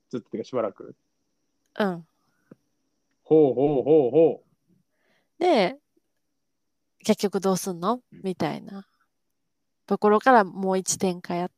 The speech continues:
Speaker 2: てっていう感じ。
Speaker 1: ほう。え、これは結構面白かったん？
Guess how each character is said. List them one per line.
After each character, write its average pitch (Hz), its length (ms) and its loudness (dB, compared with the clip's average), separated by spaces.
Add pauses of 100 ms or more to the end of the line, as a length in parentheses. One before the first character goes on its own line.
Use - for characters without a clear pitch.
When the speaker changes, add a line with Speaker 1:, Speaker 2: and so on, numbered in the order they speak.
Speaker 2:
て 277 100 4
っ 294 40 -6 (200)
て 160 140 -6
い 151 60 -6
う - 100 -12
感 147 260 -10
じ。 - 200 -10 (1700)
Speaker 1:
ほ 151 420 -4
う。 185 60 -4
え、 196 80 -4
こ 302 200 -4
れ 320 80 0
は 302 240 -2 (240)
結 233 180 -6
構 175 100 -4
面 220 160 -4
白 269 220 -4
か 311 80 -4
っ - 80 -10
た - 80 -10
ん？ 90 120 -14